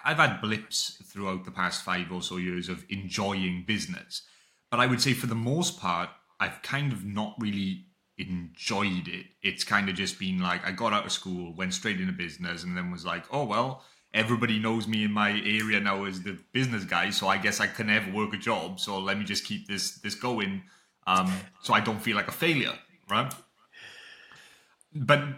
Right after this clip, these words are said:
but never enjoyed it. So I would have these goals of, "Oh, yeah, I'm gonna get this apartment, and I'm gonna do this, and I'm gonna do that." Um, but that, none of it drives me anymore. F-, now, it's just like, I've got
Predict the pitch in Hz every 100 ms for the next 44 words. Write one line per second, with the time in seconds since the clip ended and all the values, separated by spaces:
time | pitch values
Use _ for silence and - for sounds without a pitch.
0 | - 123 147 135 139 135 131 110 139 165
1 | 131 80 - - - - - 131 135 139
2 | 139 131 104 123 120 117 104 101 123 147
3 | 131 131 117 110 110 104 95 - 110 -
4 | 104 104 101 92 85 92 98 104 104 101
5 | 101 98 - 90 92 95 98 95 101 95
6 | 101 - - - _ _ - 101 104 104
7 | 101 - _ _ _ _ _ 104 127 143
8 | 143 151 175 160 - 104 113 120 135 101
9 | 87 - - - - 113 127 170 120 98
10 | 101 - 110 - 104 98 90 131 -